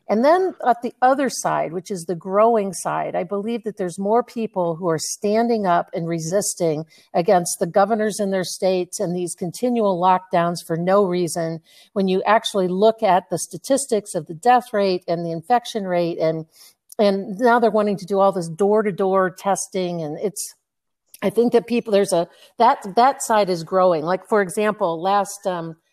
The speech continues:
Sa-, um, Saturday, two days ago, here in, I live in, you know, like you said, Cleveland, Ohio. Uh, Ohio had, has eighty-eight counties, and there was an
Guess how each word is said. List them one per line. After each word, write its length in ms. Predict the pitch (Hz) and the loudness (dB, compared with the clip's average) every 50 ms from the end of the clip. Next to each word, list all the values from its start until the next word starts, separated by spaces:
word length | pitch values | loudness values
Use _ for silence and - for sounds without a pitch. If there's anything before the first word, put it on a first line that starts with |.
| _ _ _ | _ _ _
Sa-, 200 | - - 285 277 - | -4 0 0 0 2
um, 180 | 208 202 196 180 | 2 0 -2 -2
Saturday, 480 | - - 262 240 240 214 160 156 156 147 | -2 0 2 2 2 2 0 -2 -4 -6
two 160 | - - 240 | -8 -6 -4
days 240 | 214 208 208 202 196 | -2 -2 -2 -2 -4
ago, 320 | 160 180 160 151 160 160 | -6 -6 -6 -6 -6 -8
here 240 | - - 214 202 202 | -6 -4 -2 -2 -2
in, 320 | 208 - 196 185 185 180 - - | -2 -4 -4 -6 -6 -8 -4 0
I 140 | 202 220 208 | 2 2 4
live 200 | 208 214 190 190 | 4 2 2 0
in, 200 | 190 175 190 - | -2 -4 -6 -8
you 140 | - 202 175 | -8 -6 -6
know, 160 | 175 175 170 | -4 -6 -6
like 260 | 170 180 180 175 170 | -6 -6 -8 -8 -8
you 60 | 202 | -8
said, 240 | 175 - 214 175 165 | -6 -4 -4 -4 -4
Cleveland, 360 | - - 196 185 185 190 175 | -4 -4 -2 -2 -2 -2 -4
Ohio. 540 | 170 165 165 185 180 185 180 160 160 156 160 _ _ _ - - - - _ _ | -4 -4 -2 0 0 2 4 4 2 2 0 _ _ _ -20 -20 -20 -20 _ _
Uh, 160 | - 185 196 - - _ _ - | 2 2 2 2 0 _ _ 2
Ohio 500 | 202 214 180 165 220 254 285 302 277 240 | 2 2 2 2 2 4 6 6 4 4
had, 360 | 226 233 214 208 202 196 202 - | 4 4 6 6 4 2 0 -2
has 240 | 175 190 196 - - - | -2 0 0 -2 -2 -2
eighty-eight 600 | 220 233 240 233 240 240 - 202 196 190 185 - | -2 -2 -2 -2 -4 -4 -2 -2 -2 -2 -4 -6
counties, 640 | - - - 202 202 202 190 165 151 151 160 - - | -14 -12 -8 -6 -6 -6 -6 -6 -8 -10 -10 -12 -10
and 140 | - 180 180 | -10 -6 -6
there 80 | 196 180 | -4 -4
was 140 | 180 170 | -4 -6
an 100 | 180 170 | -8 -12